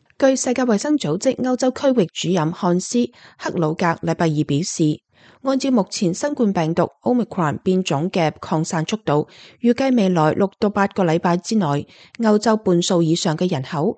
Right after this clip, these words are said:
可能都會染疫。據歐洲各國通報嘅統計數據，僅僅二零二二年嘅第一個禮拜內，歐洲就有超過七百萬人確診感染，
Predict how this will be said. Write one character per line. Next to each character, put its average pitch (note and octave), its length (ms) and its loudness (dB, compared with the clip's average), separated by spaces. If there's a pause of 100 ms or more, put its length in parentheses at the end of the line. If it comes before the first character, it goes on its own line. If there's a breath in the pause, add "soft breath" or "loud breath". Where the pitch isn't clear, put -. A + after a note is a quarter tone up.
(180 soft breath)
可 F3+ 200 0
能 A3 220 0
都 A#3 200 -2
會 D#3+ 140 0
染 D3+ 240 -2
疫。 D#3 200 -2 (1300 soft breath)
據 C4 220 4
歐 D#4 200 -4
洲 D#4 140 -4
各 G3+ 160 0
國 F#3 320 0
通 B3 180 0
報 G3 160 2
嘅 E3 200 0
統 E3 180 -4
計 F#3+ 140 -2
數 E3 200 -2
據， E3 280 0 (340 soft breath)
僅 F#3 160 0
僅 F#3 80 2
二 F#3 60 4
零 G3 240 4
二 D3 60 2
二 E3+ 340 2
年 D3+ 180 -2
嘅 F3 160 0
第 F3 140 -2
一 G#3 100 2
個 F#3+ 140 -2
禮 D#3+ 100 2
拜 E3+ 200 0
內， D#3 300 0 (360 loud breath)
歐 G#3+ 160 2
洲 A3 240 2
就 F#3 160 0
有 E3+ 160 2
超 D4 240 -2
過 G3+ 260 2
七 - 200 -6
百 - 180 -2
萬 D#3 240 -2
人 D3+ 160 -4
確 - 260 -6
診 - 240 -4
感 F3+ 140 -6
染， D#3+ 360 -2